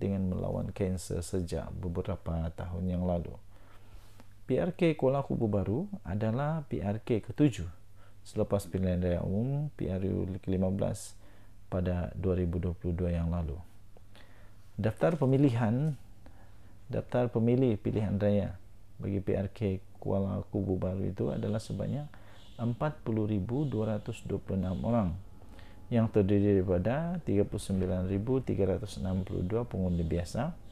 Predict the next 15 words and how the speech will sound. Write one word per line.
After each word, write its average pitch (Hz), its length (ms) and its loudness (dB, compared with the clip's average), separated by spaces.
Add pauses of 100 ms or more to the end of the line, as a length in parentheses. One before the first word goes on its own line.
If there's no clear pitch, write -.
(580)
enam 110 160 4
ratus 143 400 2
dua 110 160 6
puluh 107 240 4
lima 101 220 4
anggota 95 340 0
polis 98 560 0 (220)
dan 98 340 6
dua 101 240 4
ratus 117 300 -4
tiga 104 240 4
puluh 98 260 -2
lapan - 240 -2
anggota 98 380 0
tentera. 92 500 2